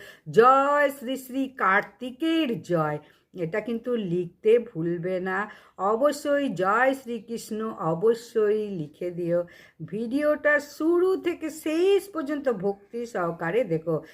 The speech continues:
দেবী দুর্গা মহাদেবের পুত্র দেব সেনাপতি কার্তিক। কার্তিক হলেন পৌরাণিক দেবতা। অনেকে বিশ্বাস করে দেব সেনাপতি কার্তিকের আরাধনায় পুত্র সন্তান লাভ করা হয়, এবং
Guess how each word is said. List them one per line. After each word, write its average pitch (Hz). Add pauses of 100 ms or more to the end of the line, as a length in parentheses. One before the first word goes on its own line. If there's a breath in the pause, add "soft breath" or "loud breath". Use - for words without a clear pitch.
(220 loud breath)
দেবী 202
দুর্গা 214
মহাদেবের 202 (460 loud breath)
পুত্র 190
দেব 277
সেনাপতি 262
কার্তিক। 175
কার্তিক 196
হলেন 262
পৌরাণিক 202
দেবতা। 190 (300 loud breath)
অনেকে 294
বিশ্বাস 269
করে 269
দেব 240
সেনাপতি 277
কার্তিকের 247
আরাধনায় 220
পুত্র 220
সন্তান 220
লাভ 175 (100)
করা 190
হয়, 190 (500 loud breath)
এবং 202